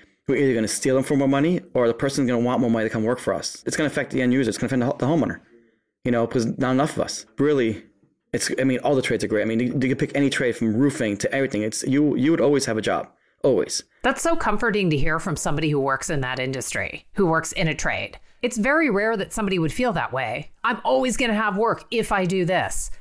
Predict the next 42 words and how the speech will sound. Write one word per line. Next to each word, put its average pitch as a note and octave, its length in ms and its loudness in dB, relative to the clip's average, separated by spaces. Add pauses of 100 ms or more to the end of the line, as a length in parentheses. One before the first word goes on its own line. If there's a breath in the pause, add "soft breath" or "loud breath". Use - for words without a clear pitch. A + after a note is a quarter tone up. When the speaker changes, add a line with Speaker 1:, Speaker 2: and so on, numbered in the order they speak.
(100)
Speaker 2:
That's A3 140 -2
such D#4 180 -2
a C#4 60 0
scary C4 480 0
leap A#3+ 400 2
because F#3+ 560 -2 (160)
you G#3 140 0
kinda A#3+ 240 2
go G#3+ 160 0
into B3 240 -2
it G3+ 100 -2
saying, F3+ 220 -2
"Well, B3 160 2
I C4 60 0
hope G3 200 -2
George A3+ 240 -4
was A#3 180 -4
right. C4 240 0
Here G3+ 180 0
we A3 100 0
go. B3 280 0
I'm F3+ 120 0
leaving F#3 220 0
my A3+ 120 -2
career. A#3+ 400 0
I'm F3+ 80 0
gonna F#3 140 -2
go F#3+ 180 -2
be G3 180 -2
a G3+ 60 -2
plumber A3 400 0
for E3 280 0
a E3+ 60 -2
living." E3+ 500 -4 (280)
And A3 300 2 (160)
they'll A3+ 120 2
probably G#3+ 340 0
find G3 300 -2
out F3 180 -2
you G3 120 0
were G#3+ 140 0
right. E3+ 420 0